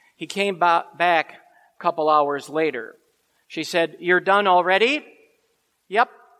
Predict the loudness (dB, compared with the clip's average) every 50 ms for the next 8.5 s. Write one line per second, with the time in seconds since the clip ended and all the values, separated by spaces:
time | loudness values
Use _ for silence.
0 | _ _ _ _ _ _ _ _ _ _ -8 -4 -4 -2 -2 -2 -4 -4 -4 -8
1 | -14 -12 -6 -4 -2 -2 -2 -4 -6 -8 -8 -12 _ _ _ _ _ _ _ _
2 | -6 -6 -6 -4 -4 0 0 0 0 -2 -6 -8 -6 0 0 0 0 0 -4 -12
3 | -12 -10 -8 -8 -8 _ -12 -14 -12 -12 -14 -10 _ -10 -10 -8 -8 -8 -4 -2
4 | -2 -2 -2 -4 -8 -14 -18 -20 _ _ _ _ _ _ _ _ _ _ _ _
5 | _ _ _ _ _ _ _ _ _ _ _ _ _ _ _ _ _ _ _ _
6 | _ _ _ _ _ _ _ _ _ _ _ _ _ _ _ _ _ _ _ _
7 | _ _ _ _ _ _ _ _ _ _ _ _ _ _ _ -2 2 4 4 4
8 | 4 4 4 2 0 -2 -16 -20 -20